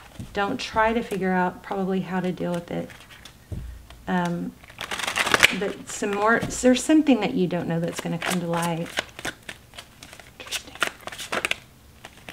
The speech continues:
Okay, my gosh. So there's deception here that you don't even know about.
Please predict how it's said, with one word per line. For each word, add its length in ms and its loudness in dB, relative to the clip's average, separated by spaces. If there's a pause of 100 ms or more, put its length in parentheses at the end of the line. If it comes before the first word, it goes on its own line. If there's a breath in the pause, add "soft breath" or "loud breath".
(360)
Okay, 360 6
my 140 0
gosh. 360 -2
So 260 2
there's 240 6
deception 560 -4
here 140 0
that 180 0
you 80 0
don't 160 0
even 180 0
know 140 -2
about. 320 -2